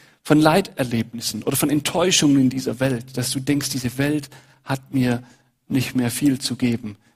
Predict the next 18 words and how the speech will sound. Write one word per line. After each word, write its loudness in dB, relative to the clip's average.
die -2
hat 0
mich -6
so -2
oft -12
enttäuscht." -16
Das -10
habe -2
ich -2
schon 0
öfter 0
mal 2
gehört, 2
diesen 0
Satz, 0
"Ich -8
bin 6
für -2